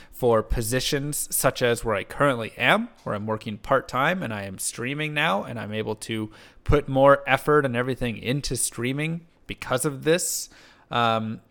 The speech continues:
it allows you to achieve these goals a-, and to simply look at life a different way,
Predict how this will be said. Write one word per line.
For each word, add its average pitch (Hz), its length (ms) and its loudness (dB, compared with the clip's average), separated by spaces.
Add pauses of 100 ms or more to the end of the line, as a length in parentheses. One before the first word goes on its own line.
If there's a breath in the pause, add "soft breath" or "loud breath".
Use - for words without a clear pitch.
(640)
it 143 100 6
allows 127 400 4
you 123 80 -2
to 113 300 -2
achieve 135 720 -2
these 117 280 -2
goals 131 720 2 (340 soft breath)
a-, - 60 -10
and 127 320 -2
to 143 80 -2
simply 147 560 0
look 135 300 0
at 113 160 2
life 113 420 0
a 113 60 -4
different - 340 -10
way, - 280 -10